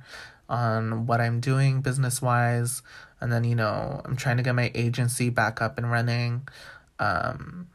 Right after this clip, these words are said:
you know, it's me and John. Um, and so trying to, you know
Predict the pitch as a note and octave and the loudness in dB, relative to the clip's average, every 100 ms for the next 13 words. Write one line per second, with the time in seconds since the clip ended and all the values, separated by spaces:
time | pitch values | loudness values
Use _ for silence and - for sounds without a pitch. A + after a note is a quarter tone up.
0 | _ - C3 A2+ G2+ A2 - A#2+ A#2+ A#2+ | _ -4 0 0 0 -2 -4 -2 0 2
1 | A#2+ A#2+ A#2+ B2 A#2+ A2 A2 A2+ A#2 A#2+ | 0 0 -2 -4 -4 -2 2 2 0 -4
2 | C#3 - _ _ - A2+ G2+ - - - | -8 -18 _ _ -6 -4 -2 -4 -6 -10
3 | - _ _ - - B2 A#2+ A#2 A#2 B2+ | -14 _ _ -12 -4 -2 2 2 2 4
4 | C#3 C#3 C3 B2+ A#2+ B2+ A2+ | 6 8 6 4 2 0 0